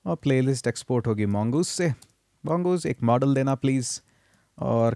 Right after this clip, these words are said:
क्या नाम रखेंगे इसका हम, प्लेलिस्ट, प्लेलिस्ट। और कहाँ से आएगा ये, ये आएगा हमारे पास में प्लेलिस्ट स्कीमा से। ओके, अब चलते हैं इसका स्कीमा डिज़ाइन करने के लिए। अब स्कीमा डिज़ाइन करने में इतना कुछ खास मुझे लगता नहीं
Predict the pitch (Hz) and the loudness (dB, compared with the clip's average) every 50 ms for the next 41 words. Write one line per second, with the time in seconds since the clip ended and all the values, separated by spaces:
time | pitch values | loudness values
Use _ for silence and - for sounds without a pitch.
0 | - - 123 123 131 127 127 127 123 120 - 127 123 131 123 - - 123 123 127 | 0 0 0 2 2 2 2 2 0 -2 -2 -2 -2 -2 -2 -2 -2 -2 0 0
1 | 139 151 - _ _ - - 95 110 135 - - - - - _ _ _ _ _ | -2 -4 -8 _ _ -4 -2 0 0 -2 -4 -6 -12 -14 -20 _ _ _ _ _
2 | _ _ _ _ _ _ _ _ _ _ _ _ _ _ _ _ _ _ _ _ | _ _ _ _ _ _ _ _ _ _ _ _ _ _ _ _ _ _ _ _
3 | _ _ _ _ _ _ _ _ _ _ _ _ _ _ _ _ _ _ _ _ | _ _ _ _ _ _ _ _ _ _ _ _ _ _ _ _ _ _ _ _
4 | _ _ _ _ - - - 127 139 156 160 - - - 107 104 101 - 117 120 | _ _ _ _ -10 -8 -6 -4 -4 -4 -6 -8 -6 -2 -2 -2 0 -2 0 0
5 | 143 143 - - 135 127 127 131 135 131 135 143 175 202 - - _ _ - _ | 0 0 2 2 2 4 4 4 2 2 2 2 0 -2 -4 -10 _ _ -18 _
6 | - 113 113 113 110 107 107 107 110 110 107 104 - - 104 104 - - - 180 | -6 -2 -2 0 2 2 0 0 0 -2 -2 -4 -2 -2 -2 -2 -2 -4 -8 -2
7 | - 117 107 98 95 95 - - - - - 113 98 - - - - - - - | 2 2 4 4 2 -2 -4 -8 -8 -4 -4 -4 -4 -4 -6 -10 -10 -10 -12 -18
8 | _ _ - _ _ _ _ _ _ _ - - - - 156 160 156 - _ _ | _ _ -20 _ _ _ _ _ _ _ -10 -10 -6 -4 -4 -4 -4 -6 _ _
9 | _ _ _ _ _ _ _ _ _ _ _ _ _ _ _ _ _ _ - 123 | _ _ _ _ _ _ _ _ _ _ _ _ _ _ _ _ _ _ -4 -4
10 | 113 - - 143 139 - 170 165 - - 170 147 - - 156 147 156 160 147 147 | -2 2 2 2 4 4 2 0 2 2 0 0 2 2 4 6 6 6 4 4
11 | 131 151 151 156 160 - 165 156 156 156 151 147 160 151 151 165 151 127 - - | 4 4 4 4 4 4 4 4 6 4 4 6 6 6 6 4 4 2 -2 -2
12 | - 165 151 - - - 214 233 285 294 226 226 214 220 226 233 226 214 226 208 | -2 -2 -2 -2 -2 -2 0 2 2 4 4 4 4 4 4 2 4 4 2 4
13 | 202 220 214 214 202 185 - 196 202 208 190 - 196 - - - 175 175 180 165 | 4 2 2 4 2 4 2 4 2 2 2 2 0 0 0 0 2 2 2 2
14 | - - 170 151 151 147 123 123 127 - - 165 147 139 139 151 | 0 0 0 2 4 4 4 4 2 2 2 4 4 4 2 0